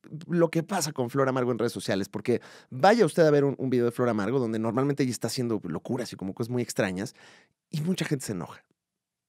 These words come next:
Mucha gente se enoja. Me parece muy curioso que, que, que, que la gente se <laughs> enoje. No entiendo por qué. Es como,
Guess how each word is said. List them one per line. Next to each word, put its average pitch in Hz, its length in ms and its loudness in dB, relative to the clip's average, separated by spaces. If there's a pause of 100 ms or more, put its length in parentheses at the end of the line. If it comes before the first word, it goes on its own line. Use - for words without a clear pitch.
(180)
Mucha 131 240 -10
gente - 220 -8
se - 100 -10
enoja. - 360 -10 (240)
Me 98 120 -6
parece 127 260 0
muy 135 120 0
curioso 98 460 -4 (460)
que, 98 720 -2
que, - 420 -6 (160)
que, 90 240 -8
que 101 100 -10
la 90 100 -6
gente - 260 -10
se - 120 -8
<laughs> 92 320 -14
enoje. 226 440 6 (120)
No 214 80 2
entiendo 190 440 0
por 117 180 -2
qué. 143 100 -2
Es 143 60 0
como, 143 140 2